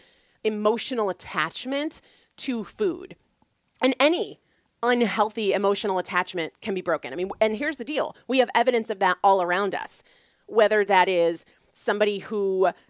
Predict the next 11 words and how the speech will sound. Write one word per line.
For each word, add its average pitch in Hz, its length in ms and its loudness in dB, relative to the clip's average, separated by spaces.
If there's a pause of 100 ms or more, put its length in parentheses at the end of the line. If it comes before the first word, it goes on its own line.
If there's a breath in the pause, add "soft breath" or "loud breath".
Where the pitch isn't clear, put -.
(220 soft breath)
continued 254 600 -4
to 220 100 -10
choose 240 440 -6
to 208 100 -6
stay 196 380 2
in 190 180 -2
an 185 80 -2
unhealthy 185 480 -4
relationship 180 640 -2
finally 170 400 -2
leaves, 160 420 -6